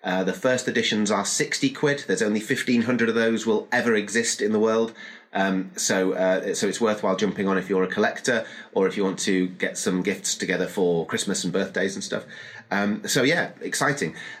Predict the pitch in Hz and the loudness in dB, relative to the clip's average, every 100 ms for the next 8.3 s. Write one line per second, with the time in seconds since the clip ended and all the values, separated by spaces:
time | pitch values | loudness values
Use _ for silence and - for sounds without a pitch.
0 | - 123 123 123 123 131 123 143 143 - | 0 2 2 2 0 2 4 4 0 0
1 | 113 107 92 - - 101 104 101 - 98 | 0 0 -2 -4 -2 0 2 0 -2 -2
2 | 104 98 95 98 - 92 92 92 107 104 | 2 4 2 0 -4 0 2 2 2 4
3 | 135 139 95 - - 95 85 98 98 101 | 4 4 0 -2 -2 0 2 0 0 0
4 | 110 107 107 107 113 101 - 69 98 98 | 0 0 0 2 2 0 -2 0 0 0
5 | 107 110 - 98 95 - 110 95 - - | 0 -2 -2 0 0 0 -2 0 0 0
6 | 104 98 98 113 101 101 - - - 101 | 2 2 2 2 2 0 -2 -12 -10 -2
7 | 95 92 92 92 - 101 92 - 98 98 | 0 2 0 -2 -2 0 0 -2 2 2
8 | 92 90 92 | 4 2 0